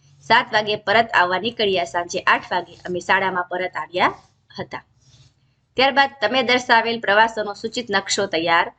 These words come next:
કરો. તો આ રીતે આપણે પ્રવાસનો સૂચિત નકશો તમારે દોરવાનો છે. તમે જે પ્રવાસ લખ્યો હશે એ દોરવાનો થશે. પ્રશ્નવાચક વિશેષણ અહીં વાપરવાનું છે. અહીંથી જ આપણે તેનો ઉપયોગ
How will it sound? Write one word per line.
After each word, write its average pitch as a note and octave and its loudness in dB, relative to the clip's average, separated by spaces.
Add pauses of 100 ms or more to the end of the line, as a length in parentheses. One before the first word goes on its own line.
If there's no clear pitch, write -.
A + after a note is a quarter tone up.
(360)
કરો. A3 4
તો D#3+ -6
આ E3+ 4
રીતે F#3 -2
આપણે F3+ 0
પ્રવાસનો F#3 -2
સૂચિત - -14
નકશો - -6 (320)
તમારે F3 0
દોરવાનો E3 0
છે. - -12 (840)
તમે F3 -2
જે A3 2
પ્રવાસ A3 4
લખ્યો A#3+ -2
હશે F#3 -2
એ F#3+ -4 (400)
દોરવાનો F3+ 0
થશે. F#3 -4 (680)
પ્રશ્નવાચક B3+ 0 (140)
વિશેષણ G#3+ 2
અહીં G#3+ -2
વાપરવાનું A3+ 2
છે. G#3+ -2 (320)
અહીંથી A#3+ 2
જ G#3 2
આપણે G3 0
તેનો F#3+ -2
ઉપયોગ G#3+ 0